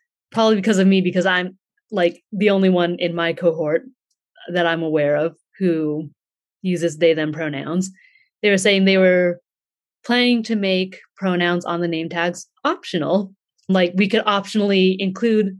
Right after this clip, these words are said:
name pronouns 'cause pre-, previously it would just say the name. And I said, "Oh, you know,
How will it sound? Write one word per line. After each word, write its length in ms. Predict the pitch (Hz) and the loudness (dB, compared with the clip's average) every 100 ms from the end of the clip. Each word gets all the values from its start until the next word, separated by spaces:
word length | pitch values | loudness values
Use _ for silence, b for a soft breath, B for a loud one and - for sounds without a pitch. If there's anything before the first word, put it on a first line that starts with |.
| - | -6
name 260 | 202 190 190 | -4 -4 -4
pronouns 440 | 220 208 156 170 | -2 0 0 -4
'cause 160 | - 185 | -4 -6
pre-, 160 | 190 185 - - | -4 -8 -10 -2
previously 440 | 220 196 185 180 | 0 0 0 0
it 40 | |
would 120 | 165 156 | -2 -4
just 140 | 156 | -10
say 120 | 139 | -10
the 80 | 139 | -10
name. 300 | 147 - 190 b b b b b b _ | -12 -10 -14 b b b b b b _
And 100 | 220 | -2
I 100 | 233 | -2
said, 240 | 220 214 208 262 | 2 0 2 2
"Oh, 140 | 285 | 4
you 160 | 302 285 | 6 6
know, 500 | 247 226 233 233 | 6 4 4 2